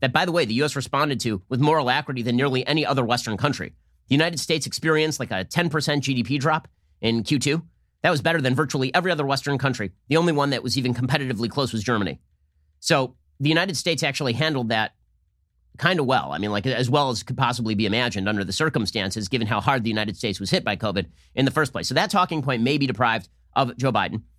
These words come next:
He may not have the economic talking point. He may not even have the covid talking point because, again, the fact of the matter is this thing has wiped through most of the populated areas of the United States. Now you're starting to see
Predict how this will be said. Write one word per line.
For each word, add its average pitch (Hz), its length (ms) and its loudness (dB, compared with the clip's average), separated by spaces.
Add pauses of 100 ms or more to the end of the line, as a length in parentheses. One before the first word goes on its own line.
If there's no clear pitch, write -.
(280)
He 151 80 4
may 156 80 4
not 160 100 0
have 156 140 0
the 147 80 0
economic 113 340 0
talking 117 320 -2
point. 131 160 0
He 147 60 2
may 160 100 4
not 190 160 2
even 165 140 0
have 147 100 0
the 123 80 -6
covid 175 300 0
talking 101 340 -2
point 120 240 0
because, 135 260 0 (280)
again, 151 260 2
the 110 80 -2
fact 139 220 0
of 156 40 -2
the 135 60 0
matter 127 220 2
is 147 120 0
this 160 140 -4
thing 196 140 2
has 113 120 0
wiped 117 360 0
through 151 300 2
most 127 260 0
of - 20 -2
the 135 80 -2
populated 127 540 0
areas 120 320 2
of 107 80 -2
the 113 60 2
United 107 280 0
States. 131 320 -2
Now 135 120 2
you're 147 100 0
starting 139 340 0
to 123 80 -2
see 131 300 -2